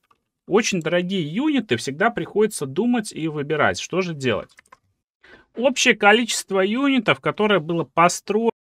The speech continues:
к седьмой минуте у нас два, четыре, шесть, то есть двадцать два, двадцать шесть плюс три, двадцать девять юнитов. К седьмой минуте Протос производит двадцать девять юнитов.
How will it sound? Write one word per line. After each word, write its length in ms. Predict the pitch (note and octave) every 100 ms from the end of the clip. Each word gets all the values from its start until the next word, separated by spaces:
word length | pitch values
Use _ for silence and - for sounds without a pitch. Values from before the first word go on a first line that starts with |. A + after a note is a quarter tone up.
| _ _
к 40 | -
седьмой 560 | G3+ F#3 A3 B3+ A3+
минуте 720 | E3 D#3+ G#3 D4+ F4 - A2 -
у 120 | C3+
нас 480 | E3 A2+ F2+ - _ _
два, 480 | C3 C3+ G3 C4 C4+
четыре, 460 | - - A3 G3+ B2+
шесть, 580 | - G#3+ B3+ A#3+ - - _ _ _
то 160 | - B2
есть 180 | A2+ -
двадцать 520 | A#2+ E3+ G3+ - C3
два, 420 | C3+ F3+ A#3 B3 B3 _ _ _ _ _ -
двадцать 720 | A#2 C#3 F#3+ G#3 - A#2 -
шесть 540 | - F#3 A#3+ C4+ - -
плюс 300 | E3 G#3+ G#3
три, 260 | - C#3 G2
двадцать 420 | A#2+ A#3+ - C#3+
девять 400 | E3 G#3 F#3 -
юнитов. 400 | D3+ A#2 - - _ - _ _
К 60 | -
седьмой 340 | F3 A3+ G#3+
минуте 380 | F3 C4 E4 E3
Протос 320 | - A3+ -
производит 420 | - D3+ F#3+ C#3+
двадцать 400 | A#2+ D#3 G#3+ D#3+
девять 380 | C3 F3+ G3 -
юнитов. 500 | D3 E3 B2 C2+